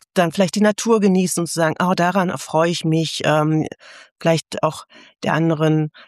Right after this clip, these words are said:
Person, Partnerperson erzählen, was mich gerade berührt, welche Sinne gerade auch, ähm, erweckt sind und dann es auch zulassen, sich mal wieder so richtig in den Arm zu nehmen und dann auch zu sagen,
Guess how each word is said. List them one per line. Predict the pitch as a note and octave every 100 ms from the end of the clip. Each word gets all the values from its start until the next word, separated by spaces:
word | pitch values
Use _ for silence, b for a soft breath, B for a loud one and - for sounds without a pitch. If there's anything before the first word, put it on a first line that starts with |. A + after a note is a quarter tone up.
| -
Person, | D#3+ D3 D#3 D#3+ E3
Partnerperson | D#3+ D#3+ D#3+ D#3+ - D3 D3+ D#3
erzählen, | D#3 - - E3 D#3+ D#3 D#3 D#3 D#3 - b
was | D3 -
mich | E3
gerade | - D3+ D3+
berührt, | D3 E3 D3+ F3 G#3 G3+ F3+ E3+ E3+ - B B B -
welche | D#3+ D3+ F3
Sinne | D3 G#3+ A3
gerade | - E3 D#3+ D#3+
auch, | D3+ D3+ D#3 C#3+ -
ähm, | - D#3
erweckt | D#3+ D3 E3 - -
sind | E3 E3 D#3+ D#3 -
und | D#3 D#3+ D#3+ - - _ -
dann | D#3+ E3 E3+ - B B B B B _ _
es | -
auch | - D3+
zulassen, | - A3 A#3 F3+ E3+ E3+
sich | E3+
mal | F#3 D#3+
wieder | E3+
so | D#3+ F3
richtig | G#3+ - G3
in | F#3
den | F3+
Arm | E3+ F#3+ G#3+
zu | - D#3+
nehmen | C#3+ C3+ C3+ D3 - _ _ _ _
und | - D3+
dann | D#3+ D#3+
auch | G3
zu | - D#3
sagen, | D#3 D3+ D3+